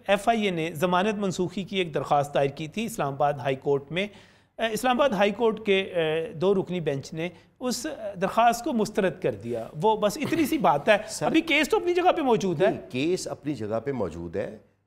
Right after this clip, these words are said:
Speaker 2: जमानत, ये वारंट्स, ये वो सारा सीन ख़त्म इसलिए हुआ जो अब वो प्रोसीडिंग बाकायदा शुरू हो गई ना।
Speaker 1: जी हाँ।
Speaker 2: आपको सुनने का हक दे दिया गया।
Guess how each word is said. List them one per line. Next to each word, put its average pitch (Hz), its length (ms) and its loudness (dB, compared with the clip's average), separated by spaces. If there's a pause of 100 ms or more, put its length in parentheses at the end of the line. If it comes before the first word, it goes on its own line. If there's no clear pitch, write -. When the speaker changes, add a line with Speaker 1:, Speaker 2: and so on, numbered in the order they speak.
Speaker 2:
जमानत, 113 640 -4
ये 101 180 -8
वारंट्स, 117 520 -4
ये 123 80 -4
वो 147 120 -4
सारा 120 320 -4
सीन 127 260 -8
ख़त्म 120 360 -6
इसलिए 143 260 -6
हुआ 147 180 -4
जो 175 140 -12
अब 160 220 -4
वो 208 60 -10
प्रोसीडिंग 190 500 -6
बाकायदा 151 380 -2
शुरू 165 240 -4
हो 113 60 -2
गई 95 140 -6
ना। 175 160 -8 (240)
Speaker 1:
जी 147 100 2
हाँ। 175 100 6
Speaker 2:
आपको 190 160 -4
सुनने 214 320 -2
का 226 140 -4
हक 170 200 -2
दे 135 160 -2
दिया 107 200 -2
गया। 107 280 -6